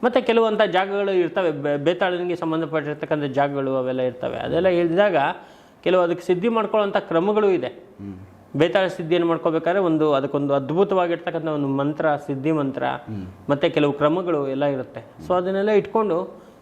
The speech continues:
Speaker 1: ಕರೆಕ್ಟಾಗಿ ಅದನ್ನು ಮಾಡಿದಾಗ ನಾವು ಎಂಥದ್ದೇ ಕೆಲಸ, ಇಂಥ ಕೆಲಸ ಆಗಲ್ಲ ಅಂತಲ್ಲ, ಎಂಥ ಕೆಲಸ ಬೇಕಾದ್ರೂ ಸಾಧನೆ ಮಾಡ್ಕೋಬೋದು. ಒಬ್ರಿಗೆ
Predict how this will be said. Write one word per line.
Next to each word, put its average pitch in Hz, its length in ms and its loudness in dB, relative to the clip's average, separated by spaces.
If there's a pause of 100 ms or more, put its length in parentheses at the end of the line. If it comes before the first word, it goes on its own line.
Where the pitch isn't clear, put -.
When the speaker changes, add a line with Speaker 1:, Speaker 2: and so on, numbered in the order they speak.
(100)
Speaker 1:
ಕರೆಕ್ಟಾಗಿ 196 500 -2
ಅದನ್ನು 190 280 0
ಮಾಡಿದಾಗ 165 460 0 (680)
ನಾವು 160 200 2
ಎಂಥದ್ದೇ 214 560 2
ಕೆಲಸ, 220 220 -4
ಇಂಥ 185 220 -4
ಕೆಲಸ 185 360 -2
ಆಗಲ್ಲ 190 280 -2
ಅಂತಲ್ಲ, 175 300 -4
ಎಂಥ 151 340 -4
ಕೆಲಸ 180 220 -2
ಬೇಕಾದ್ರೂ 185 340 -4
ಸಾಧನೆ 165 340 -2
ಮಾಡ್ಕೋಬೋದು. 147 600 -2
ಒಬ್ರಿಗೆ 175 680 -2